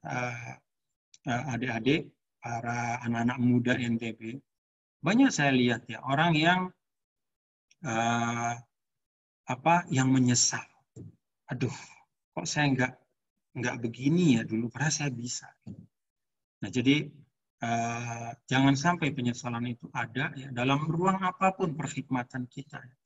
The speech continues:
Selalu berusaha berikan yang terbaik. Dalam semua konteks pengabdian, dalam semua relasi sosial kita.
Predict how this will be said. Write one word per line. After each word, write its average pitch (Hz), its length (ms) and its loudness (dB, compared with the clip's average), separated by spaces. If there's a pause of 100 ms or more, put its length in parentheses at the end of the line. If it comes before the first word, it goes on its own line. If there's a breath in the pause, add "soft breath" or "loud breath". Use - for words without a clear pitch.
(180)
Selalu 175 400 -2
berusaha 131 640 -2 (300)
berikan 120 480 0
yang 110 180 -12
terbaik. - 320 -20 (720)
Dalam 156 320 2
semua 170 400 4
konteks 143 480 -4
pengabdian, 123 640 -4 (180)
dalam 147 240 2
semua 160 720 2
relasi 143 500 2
sosial 131 560 -4
kita. 139 320 -16